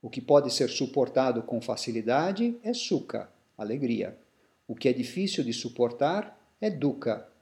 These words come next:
sofrimento. A felicidade ordinária é a realização de um desejo. Mal obtemos a coisa desejada, e então nós já passamos a desejar algum outro tipo de prazer.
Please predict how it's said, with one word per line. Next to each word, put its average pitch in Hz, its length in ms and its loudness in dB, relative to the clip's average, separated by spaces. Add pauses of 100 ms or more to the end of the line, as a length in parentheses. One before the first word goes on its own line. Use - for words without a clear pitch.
(100)
sofrimento. 117 720 -6 (680)
A 117 100 -4
felicidade 143 720 4
ordinária 131 840 2 (180)
é 131 120 4
a 123 40 2
realização 147 720 2
de 160 100 -2
um 175 60 0
desejo. 117 520 2 (800)
Mal 139 480 4
obtemos 143 760 2
a 117 80 -4
coisa 120 420 0
desejada, 110 800 0 (320)
e 127 100 2
então 160 540 4 (100)
nós 131 200 2
já 120 120 2
passamos 139 760 0
a 131 40 -2
desejar 127 680 2
algum 120 320 0
outro 131 280 -2
tipo 123 380 -2
de 123 80 -6
prazer. 123 500 0